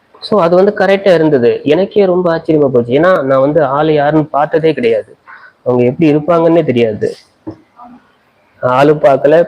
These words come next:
பேரும் தெரியாது, எதுவுமே தெரியாது. அளவு மட்டும் கொடுத்து விட்டாங்க. ஆக்சுவலா அந்த பொண்ணு ஸ்கூல்ல படிக்கிறாங்க. So நானா அந்த வச்ச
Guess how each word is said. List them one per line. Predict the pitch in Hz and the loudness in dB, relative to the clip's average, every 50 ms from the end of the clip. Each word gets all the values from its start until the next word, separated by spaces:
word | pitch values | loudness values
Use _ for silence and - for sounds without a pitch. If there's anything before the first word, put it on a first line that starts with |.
| - - | 0 0
பேரும் | 135 135 151 147 147 151 165 156 | 2 4 4 4 4 2 2 0
தெரியாது, | 135 135 139 135 135 127 - 147 | 0 2 2 2 2 2 2 0
எதுவுமே | 127 135 135 135 139 139 139 131 | 2 0 0 2 2 2 0 0
தெரியாது. | 120 120 120 117 117 120 127 113 110 | 0 0 0 0 0 0 -2 -2 0
அளவு | 117 123 123 123 123 | 0 0 0 0 0
மட்டும் | 123 123 - 151 147 139 - | -2 -2 -2 -2 -4 -4 -6
கொடுத்து | 127 127 120 131 123 | -8 -6 -4 -2 -2
விட்டாங்க. | 117 - 120 117 120 127 - - _ _ _ _ _ - - _ _ _ _ _ _ _ _ _ _ - - - 139 139 131 127 127 | -2 0 -2 -2 -2 -2 -4 -6 _ _ _ _ _ -20 -20 _ _ _ _ _ _ _ _ _ _ -20 -20 -18 -16 -16 -14 -14 -16
ஆக்சுவலா | 123 - - 123 120 123 120 117 | -14 -8 -4 0 0 0 0 0
அந்த | 117 117 113 - | -2 -2 -2 -2
பொண்ணு | 120 123 127 127 123 127 - | -2 0 0 0 -2 -4 -6
ஸ்கூல்ல | - - 135 131 127 123 123 - | -6 -4 -2 -2 -2 -2 0 -2
படிக்கிறாங்க. | 120 123 120 120 117 120 113 104 127 143 185 - - - _ _ _ _ _ _ _ _ _ _ - - - - - | -2 -2 0 -2 -2 -2 -2 -2 -2 -2 -2 -4 -8 -14 _ _ _ _ _ _ _ _ _ _ -20 -20 -20 -14 -8
So | - 123 120 120 | -6 -4 -2 0
நானா | 120 123 139 151 170 180 170 147 127 113 - - - - - - - - - 123 | 0 0 0 0 2 2 2 2 0 0 -2 -4 -6 -8 -8 -10 -8 -4 -2 -2
அந்த | 123 123 123 127 | 0 0 0 0
வச்ச | 120 120 - | -2 -4 -4